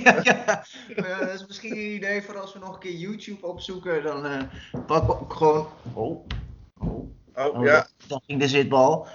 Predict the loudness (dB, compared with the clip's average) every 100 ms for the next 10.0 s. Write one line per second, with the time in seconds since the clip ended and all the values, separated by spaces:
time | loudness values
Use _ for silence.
0 | -18 4 8 8 6 -4 -14 -14 -8 4
1 | 6 10 10 10 8 2 -4 4 4 4
2 | 0 -4 -6 -4 -6 -8 -10 _ _ _
3 | _ _ _ _ _ -6 -2 -2 0 -2
4 | 0 0 0 2 0 0 -2 -6 -8 _
5 | _ _ _ _ 0 6 6 6 2 -12
6 | _ _ -2 0 0 -2 -6 -4 0 0
7 | -2 -2 2 2 0 -4 -2 2 4 4
8 | 4 6 4 4 0 2 2 6 8 8
9 | 4 -2 -4 -2 2 2 4 4 2